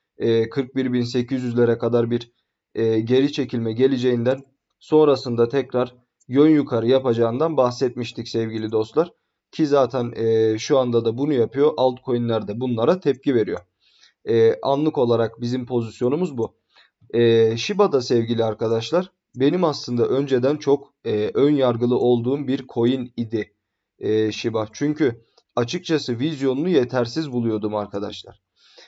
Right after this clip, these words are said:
E, ta ki yakından takip etmeye başladım. Yani ne var ne yok gibisinden, e, bu nasıl bir coin'dir gibi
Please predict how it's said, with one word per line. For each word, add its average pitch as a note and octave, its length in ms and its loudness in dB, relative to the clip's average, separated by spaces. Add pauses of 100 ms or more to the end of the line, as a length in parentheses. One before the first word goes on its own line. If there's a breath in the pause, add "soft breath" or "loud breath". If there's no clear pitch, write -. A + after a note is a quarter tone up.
(160)
E, A2+ 320 4
ta F3 220 2
ki F#3+ 300 -4
yakından C3+ 560 0
takip C3+ 380 -2
etmeye A#2 340 2
başladım. G#2+ 460 -4
Yani A2+ 380 -4
ne A#2+ 160 -2
var A#2 280 0
ne A#2 60 0
yok A#2 300 2
gibisinden, A2 540 -6 (420)
e, G#2+ 240 -2
bu B2+ 120 -4
nasıl C3 300 -2
bir A#2+ 100 -4
coin'dir A#2+ 440 0
gibi C#3 320 0